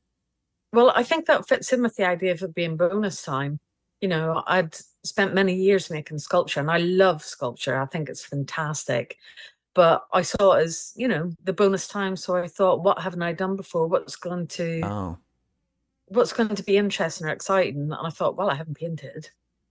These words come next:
Speaker 1: So, yeah, just took it from there. And so I looked at YouTube videos, books, you know, looked at people's art that I really liked and, and thought,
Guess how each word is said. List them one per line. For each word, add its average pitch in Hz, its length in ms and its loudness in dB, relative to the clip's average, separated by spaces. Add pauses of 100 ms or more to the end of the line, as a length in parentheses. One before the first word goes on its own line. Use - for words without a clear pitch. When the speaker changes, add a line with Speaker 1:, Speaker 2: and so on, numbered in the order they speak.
(220)
Speaker 1:
So, 147 580 -6
yeah, 170 220 2
just - 260 -12
took - 160 -6
it 98 140 -4
from 156 280 -8
there. 147 280 0
And 143 160 -4
so 160 200 -2
I 147 240 0 (560)
looked 165 300 -8
at 160 120 -4
YouTube 160 480 -6
videos, 151 680 -2 (580)
books, - 920 0 (160)
you 180 100 -10
know, 139 260 -6 (460)
looked 160 240 -4
at - 80 -2
people's 160 320 -4
art 147 240 4
that 143 120 -2
I 143 60 4
really 143 340 0
liked 147 440 -2
and, 139 280 -4 (380)
and 160 100 -6
thought, - 300 2